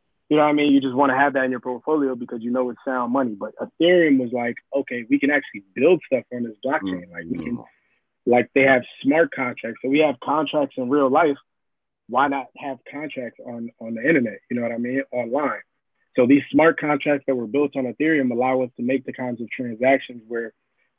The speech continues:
Speaker 1: um, <clears throat> sorry, they, they allow us to make the kinds of transactions. Uh, sorry, <laughs> I, my head thrown off.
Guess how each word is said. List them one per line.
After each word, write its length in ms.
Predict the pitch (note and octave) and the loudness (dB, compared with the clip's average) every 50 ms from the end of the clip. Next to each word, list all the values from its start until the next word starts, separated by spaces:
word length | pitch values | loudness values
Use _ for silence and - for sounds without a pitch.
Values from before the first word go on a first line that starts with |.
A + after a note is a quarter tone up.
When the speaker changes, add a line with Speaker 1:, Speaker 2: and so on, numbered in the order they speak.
| _ - | _ -2
Speaker 1:
um, 360 | A#2 A#2 A#2 A2+ A2 G#2 G#2 G#2 - _ | 0 2 2 2 0 -2 -4 -8 -4 _
<clears throat> 920 | - - - - - - _ _ _ _ _ _ _ _ _ _ _ _ _ | 0 2 2 0 -4 -10 _ _ _ _ _ _ _ _ _ _ _ _ _
sorry, 200 | F3 C#3+ B2 A#2 | 2 4 4 4
they, 140 | B2+ C#3+ C#3+ | 4 2 4
they 100 | C#3 D3 | 4 4
allow 220 | D3 D3+ D#3+ D#3+ D#3 | 6 6 6 4 4
us 60 | C#3 - | 2 0
to 60 | B2+ | -2
make 200 | C#3 D3+ D3 - | 0 0 0 -2
the 60 | D3 | -6
kinds 320 | C#3 - D3 C#3+ C#3 B2+ C3 | -6 -4 -4 -4 -2 -4 -6
of 80 | B2+ | -8
transactions. 800 | - - C3+ C3 B2 A#2 C3+ C#3+ C#3 C3+ - C#3 C3 C3 B2 B2+ _ _ _ _ _ _ _ _ _ _ _ _ _ - - | -8 -8 -8 -8 -6 -4 -2 -2 -2 -4 -6 -8 -8 -8 -8 -10 _ _ _ _ _ _ _ _ _ _ _ _ _ -10 -8
Uh, 160 | A#2+ A#2 A#2 - - _ _ | -8 -6 -8 -10 -14 _ _
sorry, 220 | C#3+ A#2+ A#2 B2 | -6 -6 -4 -4
<laughs> 720 | C3+ D3 - - - - - - A3+ G#3+ - - E5 - - | -4 -2 -2 -2 -2 -2 -4 -4 -4 -4 -4 -4 -2 0 0
I, 100 | A#3+ - - - | 0 -2 -2 -4
my 120 | G#3 F3 - - | -6 -6 -4 -6
head 280 | D#3 C#3 C3+ C#3 B2+ - | -6 -4 -4 -6 -6 -8
thrown 200 | B2 A#2+ A#2 G#2+ | -10 -10 -10 -12
off. 120 | G#2 A2 | -14 -16